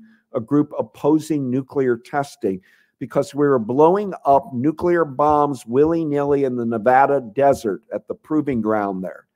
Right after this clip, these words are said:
From nineteen forty-five to nineteen ninety-two, the United States detonated a thousand fifty-four nuclear weapons in our testing program. And when we were blowing them up in Nevada,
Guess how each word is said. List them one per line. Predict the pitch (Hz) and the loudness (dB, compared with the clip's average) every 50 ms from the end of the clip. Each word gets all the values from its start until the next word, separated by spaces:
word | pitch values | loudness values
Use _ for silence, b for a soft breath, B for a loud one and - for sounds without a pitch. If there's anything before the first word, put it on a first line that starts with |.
| _ _ _ _ _ _ _ _ _ | _ _ _ _ _ _ _ _ _
From | - 135 123 117 120 | -2 -2 0 0 0
nineteen | 131 143 170 185 185 - - - 196 190 190 196 190 180 - _ | 0 0 0 -2 -2 0 2 2 2 2 0 -4 -6 -8 -8 _
forty-five | 180 180 185 185 185 185 185 185 - - 180 185 175 160 156 147 147 - | 0 0 2 2 2 0 0 -2 -2 -2 0 2 4 4 2 2 0 -2
to | - 147 | -6 -8
nineteen | 127 131 143 151 170 170 - - - 170 165 160 | -4 -2 -2 -2 -2 -4 -8 -10 -8 -8 -6 -4
ninety-two, | 160 156 160 165 165 156 160 165 156 - _ - - - 220 254 226 156 - - - _ _ _ _ _ _ _ _ _ _ | -2 -2 -2 -4 -4 -6 -8 -10 -10 -12 _ -16 -12 -10 -8 -6 -6 -8 -8 -8 -12 _ _ _ _ _ _ _ _ _ _
the | - - | -20 -20
United | - 131 131 147 143 135 139 147 156 175 185 190 185 - | -14 -8 -6 -6 -4 -4 -2 -2 -2 -2 -2 -4 -6 -6
States | - - - 202 202 185 156 131 - - - - _ - | -10 -10 -4 0 2 2 2 0 -2 -10 -20 -20 _ -4
detonated | 160 165 175 170 - 165 156 143 147 143 143 123 127 | -2 -2 -2 -2 -4 -2 -2 0 0 -2 -2 -2 -2
a | 117 113 - _ | -2 -4 -4 _
thousand | - 143 147 160 175 170 170 - 180 165 - - - | -2 -2 0 0 -2 -2 -2 -2 -2 -2 -4 -6 -6
fifty-four | 170 165 - _ - 160 151 - - 147 147 147 143 | -6 -6 -8 _ -10 -10 -10 -8 -2 0 2 2 2
nuclear | 139 143 147 - - 143 135 131 127 | 0 -4 -6 -6 -4 -2 -2 0 0
weapons | 135 156 151 151 - 113 90 87 - - | 2 0 0 0 -2 -6 -6 -6 -6 -6
in | 113 110 | -4 -2
our | 113 110 110 | -2 -2 -4
testing | - - 123 113 - - - 95 87 | -4 -4 -4 -4 -4 -8 -14 -14 -14
program. | - - 90 80 - - 85 82 - - _ _ _ _ _ _ b b b b b b b b b b b | -12 -12 -12 -12 -12 -14 -18 -20 -20 -20 _ _ _ _ _ _ b b b b b b b b b b b
And | - 151 139 143 | -2 -2 0 0
when | 147 143 143 | 0 0 2
we | 151 147 | 2 4
were | 143 139 | 4 2
blowing | 117 110 139 156 175 196 220 226 | 2 2 2 4 4 4 2 0
them | 208 190 185 185 | 0 0 0 2
up | 190 180 - 170 | 0 0 0 -2
in | 156 147 | -2 -2
Nevada, | 143 139 127 151 160 175 180 175 170 143 135 135 | -2 0 2 2 4 4 6 6 6 4 4 2